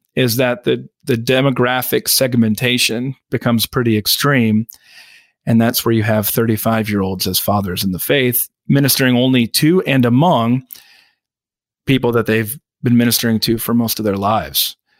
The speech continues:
And then when you, when you add on just the regular pressures of, of ministry, the regular press-, pressures of middle life with kids at home, all kinds of different changes, you add on to that the opportunity for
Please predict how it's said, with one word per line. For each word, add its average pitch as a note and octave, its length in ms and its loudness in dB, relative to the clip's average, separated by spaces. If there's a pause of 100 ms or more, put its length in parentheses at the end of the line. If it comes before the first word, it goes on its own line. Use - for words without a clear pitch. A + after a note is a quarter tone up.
(560)
And A#2+ 240 2
then C3+ 140 2
when B2+ 140 2
you, B2 160 2 (100)
when C#3+ 120 -2
you C3 60 -2
add B2+ 280 0
on D#3 320 2
just D3 280 -2
the D#3 80 2
regular F#3 400 2
pressures D3 540 0
of, A#2 320 -4
of A2 160 -4
ministry, A2 640 -2 (480)
the B2+ 60 -2
regular D3 320 0
press-, C#3+ 240 -2 (100)
pressures C3+ 380 0
of A2+ 120 0
middle B2+ 360 2
life A2+ 560 -4 (580)
with - 160 -6
kids B2 300 -2
at A#2+ 80 0
home, A#2 560 0 (280)
all A2+ 140 -4
kinds A#2+ 220 -2
of B2 60 2
different A#2 220 -2
changes, A2+ 600 0 (880)
you C3 180 2
add C#3+ 180 0
on C#3 220 2
to B2 80 0
that C3+ 400 -2 (400)
the B2+ 400 2
opportunity D#3+ 720 2
for B2+ 600 0